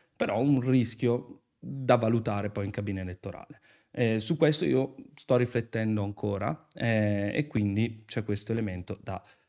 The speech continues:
eh, considerare. Se invece voglio votare per la Palestina, ah, è qua, qua tema importante. Se voglio votare per la Palestina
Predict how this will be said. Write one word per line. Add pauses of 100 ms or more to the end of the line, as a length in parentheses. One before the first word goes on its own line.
eh,
considerare. (840)
Se
invece
voglio
votare
per
la
Palestina,
ah,
è
qua,
qua
tema
importante. (300)
Se
voglio
votare
per
la
Palestina